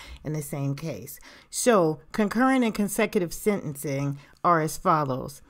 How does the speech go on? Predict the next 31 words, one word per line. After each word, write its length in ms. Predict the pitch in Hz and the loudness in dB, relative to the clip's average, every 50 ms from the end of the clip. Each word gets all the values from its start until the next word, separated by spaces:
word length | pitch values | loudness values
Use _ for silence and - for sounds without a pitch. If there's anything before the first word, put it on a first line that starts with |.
| - _ _ _ - | -20 _ _ _ -8
If 100 | 165 165 | -4 -4
a 60 | 196 | 0
defendant 440 | 175 185 170 - 269 285 311 302 247 | -2 -2 0 2 2 4 4 4 2
is 140 | 247 240 - | 2 2 2
convicted 480 | - 240 214 190 226 220 220 220 202 | 0 0 2 4 4 4 4 2 0
of 140 | 202 185 170 | 0 2 2
a 40 | 180 | 2
number 380 | 175 185 202 214 220 220 214 | 2 4 4 4 4 6 4
of 140 | 185 180 - | 4 2 0
crimes 340 | - 214 202 185 185 180 160 | 0 0 2 2 2 0 0
that 140 | - 175 - | -2 -4 -2
carry 280 | - 202 196 170 165 | 0 0 2 2 2
lengthy 400 | 160 180 202 214 214 208 220 202 | 2 4 4 4 2 2 0 -2
prison 520 | 185 - - - - 214 220 185 202 185 175 | -2 -4 -4 2 4 4 4 6 4 -2 0
terms, 500 | - - 180 156 143 139 135 139 139 - - - - - - - - - | 0 0 0 0 2 0 -2 -2 -4 -8 -12 -18 -20 -20 -20 -20 -16 0
the 120 | - 180 175 | 2 2 2
difference 580 | 147 139 208 226 247 240 - - 254 240 - | 2 4 6 6 6 6 4 0 0 0 0
between 400 | - - 208 208 - 220 196 190 | 0 -2 -2 0 2 0 0 0
consecutive 560 | - 196 175 - - 214 208 - 190 190 180 | 0 0 -2 0 0 -2 -2 0 -2 -4 -2
and 100 | 185 180 | -2 -4
concurrent 960 | - 190 175 165 160 - - - - - - - 233 226 226 214 - - - - | -2 -2 -2 -2 -2 -6 -10 -12 -12 -8 -2 2 4 4 4 4 0 -4 -10 -14
sentencing 640 | - - 240 - - 190 - - 190 170 165 165 - - - _ - | -6 -2 -2 -2 -2 -2 -6 -4 -4 -4 -4 -4 -6 -8 -16 _ -6
can 140 | - 190 170 | -4 -2 -2
be 120 | 165 170 | -2 -4
tremendous. 760 | 165 - - 175 170 190 202 196 165 - - - - - - - - - - - _ | -4 -2 -2 0 2 2 2 0 0 -2 -6 -8 -8 -12 -18 -20 -20 -20 -20 -20 _
Concurrent 500 | - - 170 - - 247 269 269 262 247 | -8 -8 -6 -2 2 4 4 6 4 2
sentences 680 | - - 214 - - 185 - - 185 160 156 160 160 - - - - _ _ | 2 0 -2 -2 -2 -4 -4 0 0 2 2 0 -2 -6 -14 -20 -20 _ _
is 200 | - 196 190 185 | 2 2 2 2
when 440 | 185 180 180 202 180 165 165 165 165 - - _ | 0 0 0 0 2 2 0 -2 -4 -6 -12 _
sentences 720 | _ - - 254 247 - - 247 - - 247 233 220 - 170 | _ -6 2 4 4 4 4 0 0 0 0 0 0 -2 -2
run 440 | 165 196 214 208 196 196 190 196 | 2 4 4 6 6 4 2 0